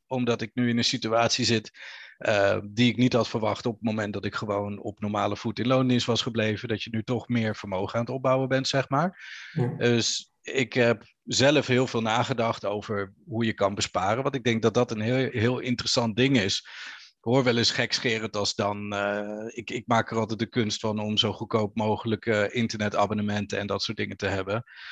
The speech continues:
Speaker 1: Eh, dat je dan wel eens hoort van, joh, eh, alsof jij op een cent zit, eh, zit, eh, te, te broeden, zeg maar, of hoe je dat ook noemt. Maar ja, goed, ik denk dan toch op het moment dat ik negentien euro per maand betaal of zeventien euro per maand, ja, trek het maar door.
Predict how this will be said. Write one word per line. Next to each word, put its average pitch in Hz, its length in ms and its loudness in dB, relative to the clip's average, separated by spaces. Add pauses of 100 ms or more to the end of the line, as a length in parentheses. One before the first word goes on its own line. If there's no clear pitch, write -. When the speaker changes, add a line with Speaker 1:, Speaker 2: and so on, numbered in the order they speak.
(360)
Speaker 1:
Eh, 101 400 0
dat 104 180 0
je 113 60 -4
dan 104 160 0
wel 107 120 0
eens 101 80 0
hoort 107 260 0
van, 107 140 0
joh, 120 380 4
eh, 113 380 2
alsof 120 300 2
jij 123 260 4
op 127 180 0
een 135 80 4
cent 131 300 4
zit, 131 340 0
eh, 127 300 2
zit, 131 340 -2
eh, 131 60 0 (460)
te, 123 240 -2
te 139 120 2
broeden, 135 340 8
zeg 107 240 4
maar, 98 200 2
of 101 100 -2
hoe 117 320 2
je 120 60 4
dat 110 180 -2
ook 107 180 -4
noemt. 104 320 -6
Maar 113 380 -2 (260)
ja, 120 180 2
goed, 156 360 4
ik 131 140 2
denk 143 220 4
dan 139 140 2
toch 151 280 4
op 135 200 -4
het 135 100 -2
moment 139 320 2
dat 127 120 4
ik 123 80 4
negentien 135 480 2
euro 107 200 0
per 110 160 -2
maand 101 240 -2
betaal 95 340 -2
of 120 120 -4
zeventien 160 520 2
euro 98 220 0
per 98 160 -6
maand, 95 300 -6
ja, 117 300 0
trek 160 260 0
het - 140 -2
maar 117 140 0
door. 123 360 0